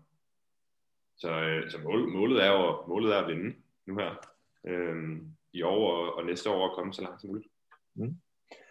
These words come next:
Speaker 2: Og, øh, nu blev det ikke til nogen E M-kvalifikation, øh, for, for herrelandsholdet i, i januar, desværre, øh, grundet corona. Vi, vi deltager til European Silver League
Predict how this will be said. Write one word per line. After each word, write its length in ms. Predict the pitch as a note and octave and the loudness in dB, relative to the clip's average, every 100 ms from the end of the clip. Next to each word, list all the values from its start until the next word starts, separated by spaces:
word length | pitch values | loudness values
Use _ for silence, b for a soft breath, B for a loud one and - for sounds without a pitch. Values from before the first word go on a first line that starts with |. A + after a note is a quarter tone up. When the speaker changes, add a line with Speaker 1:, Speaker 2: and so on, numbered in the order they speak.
| b b - | b b 8
Speaker 2:
Og, 260 | B2 B2 B2 | 12 12 12
øh, 380 | A#2+ A#2 A#2 A#2+ | 12 12 12 12
nu 100 | C#3+ | 12
blev 180 | F3 D#3+ | 12 12
det 100 | D#3 | 12
ikke 140 | D#3+ | 10
til 140 | F#3 | 10
nogen 260 | D#3+ D#3+ D3 D3+ | 10 10 10 8
E 60 | |
M-kvalifikation, 840 | D#3 - D#3+ B2 C3 A#2+ C#3+ C3 B2+ | 8 8 8 8 4 6 6 6 4
øh, 400 | A#2+ A2+ G2+ G2+ - _ | 2 2 0 -4 -10 _
for, 340 | A#2+ A2 G#2+ G#2+ | 6 8 6 4
for 80 | A#2 | 4
herrelandsholdet 840 | A#2 C#3 C3+ A#2 A#2+ A2 A2 G#2 | 8 10 8 4 4 6 6 4
i, 300 | A2 G#2+ G#2 | 2 0 -2
i 20 | A2 | 0
januar, 420 | A2+ C3 C3+ A2+ | 2 4 4 4
desværre, 440 | A2+ A#2 A#2 B2+ A#2 G#2+ G#2 | 2 0 2 0 0 0 0
øh, 60 | G#2+ | -2
grundet 500 | - A2 A#2+ F#2+ - | -2 0 0 -2 -2
corona. 480 | A#2+ G#2 A2 B2+ C3 _ _ _ _ | 0 0 0 -2 -4 _ _ _ _
Vi, 240 | A2 A#2 A#2 | 0 2 4
vi 80 | B2 | 4
deltager 480 | C#3 D3 D3 D3+ B2+ | 6 6 8 8 8
til 640 | - C3 A#2 A2+ G#2+ G#2+ G#2 _ _ - | 6 6 6 6 4 0 -6 _ _ 0
European 460 | A2 G#2+ - D3 E3+ | 2 4 4 2 2
Silver 340 | - D#3+ F#3 | 4 6 6
League 360 | B2 C3+ D#3+ | 6 2 2